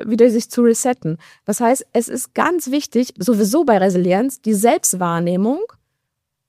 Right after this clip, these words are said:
ist das A und O, damit ich zu Selbstregulierung kommen kann. Weil tatsächlich jeder ist ganz anders unterwegs. Also kurze Reflexion, wie geht's mir gerade, was brauche ich gerade und das machen.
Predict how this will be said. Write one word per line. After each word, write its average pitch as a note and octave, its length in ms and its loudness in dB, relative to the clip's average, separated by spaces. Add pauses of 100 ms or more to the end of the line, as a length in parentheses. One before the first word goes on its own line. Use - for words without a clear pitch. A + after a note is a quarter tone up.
(120)
ist - 180 0
das A#3 240 -2
A D#4+ 120 2
und B3 280 0
O, C#4+ 140 0
damit B3 240 2
ich B3+ 120 -8
zu A3+ 140 -4
Selbstregulierung A3 880 0
kommen - 260 -10
kann. - 300 -12 (280)
Weil F#3+ 280 2 (220)
tatsächlich D4+ 840 -4
jeder D#4 640 -4 (180)
ist - 220 -4
ganz C#4 300 -2
anders B3 280 0
unterwegs. G#3 640 -4 (360)
Also G#3 200 2 (100)
kurze E4 380 -2
Reflexion, C4+ 760 -2 (300)
wie A3+ 240 -2
geht's D4 280 -4
mir C#4+ 120 0
gerade, B3 560 -2
was B3 240 0
brauche C4 320 -2
ich C4+ 140 -6
gerade A#3 360 -2
und G#3+ 200 -2
das G#3+ 200 -4
machen. G#3 340 -4